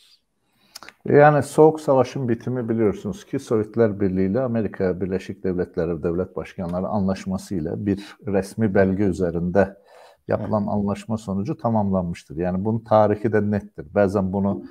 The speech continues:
Speaker 1: Sovyetler Birliği'nin dağılmasına bağlıyorlar falan. Öyle değil. Yani iki devlet başkanı Gorbaçov'la, e, George Bush anlaşma yaptılar ve anlaşma sonucunda son verdiler ve Gorbaçov da o dönemden itibaren, e,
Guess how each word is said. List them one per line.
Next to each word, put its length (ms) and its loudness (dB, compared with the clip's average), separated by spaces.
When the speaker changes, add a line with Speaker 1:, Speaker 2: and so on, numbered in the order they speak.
Speaker 1:
Sovyetler 600 0
Birliği'nin 340 -2
dağılmasına 720 0
bağlıyorlar 460 -2
falan. 340 -6
Öyle 260 -2
değil. 200 -10
Yani 300 -16
iki 560 -10
devlet 320 -2
başkanı 340 -14
Gorbaçov'la, 680 -8
e, 40 -10
George 260 0
Bush 200 -6
anlaşma 420 -4
yaptılar 480 -8
ve 60 -4
anlaşma 420 -6
sonucunda 520 -8
son 320 -2
verdiler 420 -6
ve 220 2
Gorbaçov 440 -2
da 60 -2
o 140 0
dönemden 420 0
itibaren, 640 -4
e, 60 -8